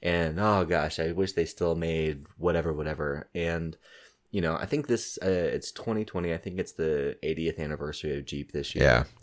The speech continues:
Speaker 1: And they have stayed true to form.
Speaker 2: Yeah.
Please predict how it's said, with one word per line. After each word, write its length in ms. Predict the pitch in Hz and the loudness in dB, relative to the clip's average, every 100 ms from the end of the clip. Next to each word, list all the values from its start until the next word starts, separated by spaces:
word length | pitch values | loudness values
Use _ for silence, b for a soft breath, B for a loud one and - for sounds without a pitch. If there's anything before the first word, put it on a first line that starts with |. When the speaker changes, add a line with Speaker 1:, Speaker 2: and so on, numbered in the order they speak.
| b b b - | b b b -6
Speaker 1:
And 200 | 80 76 | -4 2
they 300 | 110 120 139 | 6 8 6
have 440 | 110 80 69 - | 4 -2 -2 -6
stayed 560 | - - 82 73 64 - | -8 -2 0 0 -2 -6
true 280 | - 104 131 | -6 -2 0
to 60 | |
form. 220 | 147 95 - | 0 0 6
Speaker 2:
Yeah. 200 | 67 65 | 8 8